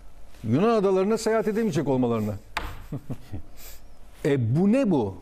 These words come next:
Bu basit bir, basit bir yakınma mı?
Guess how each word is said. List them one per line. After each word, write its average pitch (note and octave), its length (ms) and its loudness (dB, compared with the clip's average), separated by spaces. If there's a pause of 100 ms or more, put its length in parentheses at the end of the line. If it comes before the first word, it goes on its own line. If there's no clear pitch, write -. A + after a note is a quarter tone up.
(120)
Bu D3+ 320 2
basit B3+ 360 2 (140)
bir, E3+ 360 0 (160)
basit B2 520 -2 (100)
bir E3 340 2 (480)
yakınma D#3+ 640 2
mı? C3 240 2